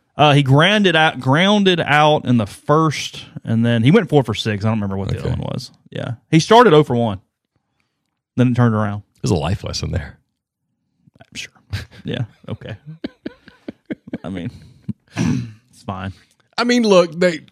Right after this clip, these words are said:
Speaker 2: it, it's what you said. They, they, they, there's a path to Hoover. It's com-, complicated. It requires a lot of winning.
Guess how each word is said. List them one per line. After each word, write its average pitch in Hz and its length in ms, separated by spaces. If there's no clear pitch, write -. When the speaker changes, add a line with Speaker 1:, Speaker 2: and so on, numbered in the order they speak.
Speaker 2:
it, 170 220
it's 185 180
what 156 160
you 123 100
said. - 340
They, 151 160
they, 143 340
they, 160 220
there's 160 300
a 147 60
path 160 540
to 160 80
Hoover. 123 600
It's - 240
com-, 123 400
complicated. 95 760
It 101 160
requires 107 360
a 101 80
lot 104 260
of 101 120
winning. 90 360